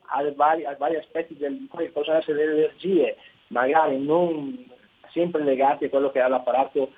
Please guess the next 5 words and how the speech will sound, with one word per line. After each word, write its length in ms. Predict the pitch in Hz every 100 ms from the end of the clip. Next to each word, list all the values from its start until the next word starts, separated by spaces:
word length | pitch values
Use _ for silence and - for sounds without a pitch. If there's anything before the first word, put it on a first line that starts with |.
| _ -
eh, 180 | 123 123
respiratorio. 1000 | 135 - 135 123 185 160 139 117 107 - _ _
Eh, 1000 | 151 139 135 135 127 117 107 113 80 113 107 104 - - -
sicuramente 600 | - 156 165 190 185 165
poi 420 | 180 165 151